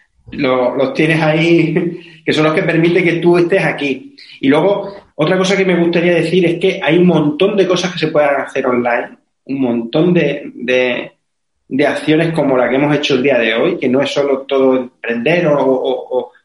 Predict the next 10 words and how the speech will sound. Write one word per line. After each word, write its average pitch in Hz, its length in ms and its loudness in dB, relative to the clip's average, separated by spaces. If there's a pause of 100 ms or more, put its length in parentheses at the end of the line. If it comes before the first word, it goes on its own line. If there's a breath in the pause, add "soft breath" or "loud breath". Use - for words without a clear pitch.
o 117 180 -6
posiciones 139 600 0
o 131 60 -2
trabajos, 147 520 -2
sino 131 200 -2
también 127 280 0
disfrutar 147 400 0
de 143 100 -2
un 135 80 2
momento 135 680 -2